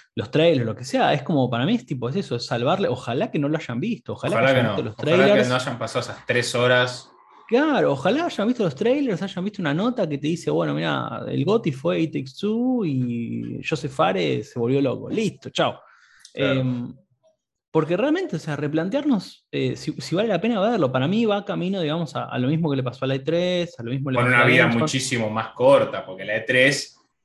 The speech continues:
Speaker 2: por lo menos durante muchos años,
Speaker 1: Sí, bueno,
Speaker 2: décadas,
Speaker 1: tiene, sí.
Speaker 2: fue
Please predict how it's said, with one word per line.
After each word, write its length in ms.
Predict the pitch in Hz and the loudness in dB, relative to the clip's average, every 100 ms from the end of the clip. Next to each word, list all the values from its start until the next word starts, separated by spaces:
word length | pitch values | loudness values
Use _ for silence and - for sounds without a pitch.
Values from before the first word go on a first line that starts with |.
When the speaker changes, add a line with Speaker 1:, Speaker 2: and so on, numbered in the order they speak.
| _ | _
Speaker 2:
por 120 | 110 | -2
lo 100 | 107 | 0
menos 260 | 123 139 127 | 4 4 4
durante 260 | 110 101 | 0 -4
muchos 380 | 110 123 139 131 | -6 -6 -4 -2
años, 720 | 151 135 120 113 120 143 - - - - - - - - - - _ | 2 2 0 -2 -4 -8 -16 -20 -12 -8 -6 -8 -10 -14 -16 -18 _
Speaker 1:
Sí, 260 | 127 143 165 | 0 2 6
bueno, 160 | 165 | 6
Speaker 2:
décadas, 240 | 156 147 117 | 6 4 4
Speaker 1:
tiene, 340 | 156 - - _ _ - - - | 0 0 -10 _ _ -20 -20 -20
sí. 340 | - - 120 107 - _ _ | -12 -6 -6 -6 -16 _ _
Speaker 2:
fue 500 | - 120 127 156 - | -4 2 4 2 -6